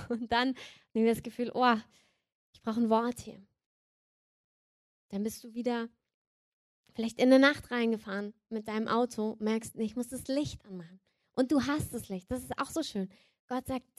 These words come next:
ich gebe euch meinen Geist, ihr seid niemals mehr allein, ihr habt mein Wort. Der Heilige Geist macht dieses Wort lebendig. Wir haben alles, was es braucht. Wir haben das, woran wir uns festklammern können.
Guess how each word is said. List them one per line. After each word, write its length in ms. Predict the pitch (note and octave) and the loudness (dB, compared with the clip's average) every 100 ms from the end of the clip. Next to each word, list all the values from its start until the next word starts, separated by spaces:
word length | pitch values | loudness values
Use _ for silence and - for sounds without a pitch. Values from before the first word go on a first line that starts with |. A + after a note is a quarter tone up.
| - | -8
ich 200 | A#3+ - | -8 -4
gebe 200 | C4+ C4+ | -4 -2
euch 180 | C4 C4 | -6 -6
meinen 260 | A#3+ B3+ | -6 -4
Geist, 380 | B3+ B3 C4 - | -4 -6 -8 -10
ihr 100 | A3+ | -10
seid 200 | A#3+ A#3+ | -8 -4
niemals 400 | B3+ C4 C4 C4 | -2 0 -2 -4
mehr 140 | A#3+ | -10
allein, 320 | A#3+ A#3 B3+ A#3+ | -12 -10 -6 -4
ihr 120 | A#3 | -4
habt 180 | - B3 | -4 0
mein 280 | B3 A#3+ | 2 4
Wort. 300 | A#3+ C4 A#3+ - - - | 2 2 0 -8 -20 -16
Der 120 | A#3 | -8
Heilige 260 | C4 C4 B3 | -4 -4 -4
Geist 280 | B3 B3+ B3 | -4 -4 -6
macht 300 | B3 B3+ - | -6 -6 -6
dieses 300 | A#3 A#3 - | -4 -6 -4
Wort 240 | B3 B3+ | -2 0
lebendig. 520 | A3+ A3+ A3 A#3 A3 - - _ | -2 -2 -4 -4 -4 -8 -20 _
Wir 180 | B3 B3+ | -4 -2
haben 300 | C4+ D#4 C#4 - A3+ | -2 0 0 -4 -8
alles, 320 | A3+ G3+ - | -6 -6 -10
was 120 | G3 | -16
es 160 | - - | -18 -18
braucht. 380 | - G3 G3 - | -8 -6 -6 -6
Wir 180 | A3 C#4+ | -4 0
haben 280 | D4 C#4+ | 2 2
das, 260 | A#3 A#3+ G#3+ - _ _ _ _ _ _ _ _ _ _ _ _ _ | 2 -2 -4 -12 _ _ _ _ _ _ _ _ _ _ _ _ _
woran 320 | A3 A3 A#3+ A#3 | -4 0 0 0
wir 100 | A3 | -2
uns 140 | G#3+ | -6
festklammern 840 | - A#3+ A3+ - - G#3+ G3 G3+ | -8 -6 -8 -10 -8 -6 -6 -8
können. 420 | - - G3+ F#3 | -10 -6 -6 -8